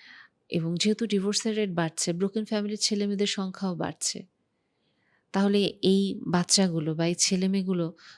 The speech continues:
যখন একটা সময় বড় হচ্ছে, যখন ওদের বিয়ের কথা হচ্ছে, তাহলে ওদের কি জীবনসঙ্গী পাওয়ার কোনো অধিকার নাই? ওদের কি একটা সুন্দর পরিবারে আসার কোনো অধিকার নেই? আসুন, আজকে আমরা একটু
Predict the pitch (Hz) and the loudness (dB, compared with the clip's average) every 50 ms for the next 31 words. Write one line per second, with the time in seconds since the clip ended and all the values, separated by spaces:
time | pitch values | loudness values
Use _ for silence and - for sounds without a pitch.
0 | _ _ - 233 269 - - 185 185 175 - 190 - - 196 196 180 160 151 160 | _ _ -2 0 0 2 2 0 0 0 0 -2 0 2 2 2 4 4 6 6
1 | 165 175 185 190 180 180 165 - - - 165 156 156 160 160 - 185 185 175 180 | 6 6 6 4 4 2 2 2 2 2 2 2 2 0 0 0 0 2 2 2
2 | 185 170 151 151 175 180 190 202 196 196 196 185 175 - 185 170 160 156 147 - | 2 2 2 2 2 4 4 2 2 0 -2 -4 -2 -2 -2 -2 -2 -2 -2 -2
3 | - - 160 156 - _ _ _ _ _ _ _ _ _ _ _ _ - 185 185 | -2 -2 -2 -4 -6 _ _ _ _ _ _ _ _ _ _ _ _ -2 0 0
4 | 185 180 180 180 185 175 202 202 190 202 180 170 185 175 190 196 - - 202 196 | 2 2 2 2 2 2 0 0 2 0 2 2 2 2 2 2 2 2 2 2
5 | 190 202 196 190 185 185 180 - 196 190 180 175 180 185 - 190 190 185 180 175 | 2 2 2 2 2 2 0 0 0 0 0 2 0 0 0 0 0 0 -2 -2
6 | 180 220 - _ _ - 175 165 202 202 196 196 214 208 208 208 - - - - | -4 -6 -8 _ _ -2 2 4 4 2 2 2 0 0 0 -2 -4 -10 -20 -20
7 | - _ - 185 - - 190 - - - - 208 202 202 202 208 202 202 190 190 | -14 _ -10 -6 -2 -2 -2 -2 -2 -2 0 2 2 4 2 2 2 2 2 2
8 | 196 202 190 208 208 202 202 196 190 185 - 214 202 - - 202 196 196 190 170 | 4 4 2 2 2 2 2 0 -2 -2 -2 -4 -4 -2 -2 -2 0 0 0 0
9 | 202 196 - 202 196 196 190 185 196 214 233 - _ - 180 175 - - 165 160 | -2 -2 -2 -2 -2 0 -2 -2 -4 -6 -10 -14 _ -4 -2 -2 -2 -4 -6 -10
10 | - - - - _ _ - - - _ _ - 185 190 - - - 208 202 202 | -10 -14 -20 -20 _ _ -20 -20 -20 _ _ 0 2 2 2 2 0 0 0 0
11 | 202 214 214 214 214 _ - 175 175 | 0 0 -2 -2 -4 _ -4 -4 -4